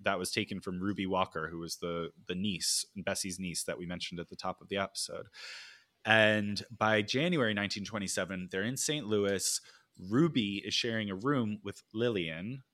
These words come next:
Bessie's lesbian lover, and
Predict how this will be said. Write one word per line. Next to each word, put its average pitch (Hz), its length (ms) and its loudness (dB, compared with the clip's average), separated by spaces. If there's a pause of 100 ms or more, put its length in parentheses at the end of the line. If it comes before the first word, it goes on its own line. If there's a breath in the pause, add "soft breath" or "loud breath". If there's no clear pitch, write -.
(140)
Bessie's 87 520 -4
lesbian 90 520 -4
lover, 87 400 -2 (580 loud breath)
and 104 400 0